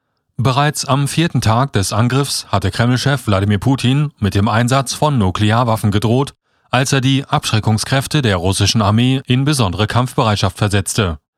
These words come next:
Denn diese sogenannten Abschreckungskräfte umfassen auch Atomwaffen.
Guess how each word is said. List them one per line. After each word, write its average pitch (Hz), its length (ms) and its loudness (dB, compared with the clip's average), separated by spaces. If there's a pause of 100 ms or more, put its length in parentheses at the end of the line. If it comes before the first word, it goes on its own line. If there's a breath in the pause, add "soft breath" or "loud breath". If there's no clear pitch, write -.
(260)
Denn 123 280 2
diese 131 240 0
sogenannten 113 580 0
Abschreckungskräfte 123 1000 -2
umfassen 120 560 0
auch 92 240 -2
Atomwaffen. 101 720 0